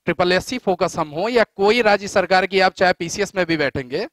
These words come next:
तो संधि से संबंधित अच्छे सवाल होते हैं। और अगर हम ट्रिपल एससी की बात करें किसी परीक्षाओं की, जैसे इस समय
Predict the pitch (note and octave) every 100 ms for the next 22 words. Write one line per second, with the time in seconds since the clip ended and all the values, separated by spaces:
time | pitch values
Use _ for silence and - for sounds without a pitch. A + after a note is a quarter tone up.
0 | _ _ _ _ D#3 D3+ G3+ A3 A3 A3+
1 | G#3 G3+ F#3+ F#3+ G#3+ F#3 - F#3 F3+ E3
2 | E3+ C3 A#2 G#2 F#2 F2 _ _ _ _
3 | - D3 F#3+ A3+ E3 E3+ G#3+ G#3 A3 G3
4 | F#3+ F3+ F3+ - B3 A3+ F#3 E3+ - F3
5 | F#3+ F3+ G3 - E3+ D3+ E3 C3 A#2+ C#3+
6 | D#3 E3 G#3 G3 - F#3+ G3 G3+